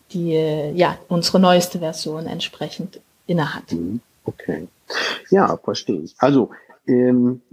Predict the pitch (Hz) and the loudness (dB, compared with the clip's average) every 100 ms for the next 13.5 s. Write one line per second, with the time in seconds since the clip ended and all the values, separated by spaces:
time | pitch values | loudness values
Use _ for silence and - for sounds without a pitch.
0 | _ - 135 147 139 147 - 151 156 143 | _ -2 0 2 0 -2 -2 -2 0 -4
1 | - 143 135 120 120 120 123 131 131 - | -6 -6 -2 0 4 4 4 -2 -6 -8
2 | 139 110 127 143 - 147 - 143 147 156 | -4 2 4 4 2 -2 -4 -2 0 2
3 | 151 151 - 135 131 135 135 131 120 117 | 0 -4 -2 0 2 2 4 2 2 0
4 | 135 135 127 123 - 110 104 117 110 107 | 0 0 0 0 2 0 2 2 4 2
5 | 110 101 107 107 113 107 104 104 95 92 | 0 -2 -4 -6 -6 -6 -6 -8 -8 2
6 | 104 135 151 127 123 - 123 107 107 101 | 4 4 2 -4 -6 -6 -4 -2 -2 -6
7 | 113 113 - 113 101 107 113 120 - 127 | -14 -14 -6 -4 -2 0 0 0 -2 -2
8 | - 143 139 135 131 - - - - 110 | -2 -4 2 2 2 -14 -20 -12 -2 2
9 | 113 117 113 113 113 110 - 113 107 110 | 4 6 4 0 -2 0 0 0 0 0
10 | 107 - 107 107 104 104 104 101 98 98 | -4 -2 -2 -2 -2 -4 -2 -4 -4 -8
11 | 98 - 104 120 - 120 110 110 110 107 | -12 -8 -4 -4 -2 -2 0 0 0 2
12 | 113 113 113 113 113 - 113 117 113 - | 4 4 2 0 -4 -8 0 2 2 -2
13 | 104 - 135 165 | -10 0 2 2